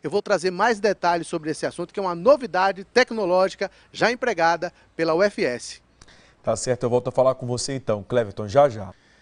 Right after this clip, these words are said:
Speaker 2: Nós vamos voltar a falar agora de um projeto piloto de telemedicina que tá sendo desenvolvido pela Universidade Federal de Sergipe desde o ano passado.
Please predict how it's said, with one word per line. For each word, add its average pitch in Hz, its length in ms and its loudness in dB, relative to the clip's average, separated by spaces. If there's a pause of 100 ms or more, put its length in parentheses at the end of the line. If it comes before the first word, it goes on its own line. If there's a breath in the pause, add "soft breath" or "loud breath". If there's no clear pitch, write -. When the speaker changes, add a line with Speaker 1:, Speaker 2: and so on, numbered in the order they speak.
(320 soft breath)
Speaker 2:
Nós 110 100 -6
vamos 120 160 -6
voltar 143 360 2
a - 20 -2
falar 127 220 0
agora 131 220 2
de 131 120 -8
um 135 60 -10
projeto 120 380 -2
piloto 123 480 -2
de 98 140 -8
telemedicina 139 880 0
que 131 80 -10
tá - 80 -6
sendo 117 240 -6
desenvolvido 110 540 -6
pela 110 140 -6
Universidade 107 500 -8
Federal 104 340 -6
de 104 140 -10
Sergipe 107 460 -10
desde 165 340 -4
o 185 60 -6
ano 180 100 -8
passado. 101 560 -4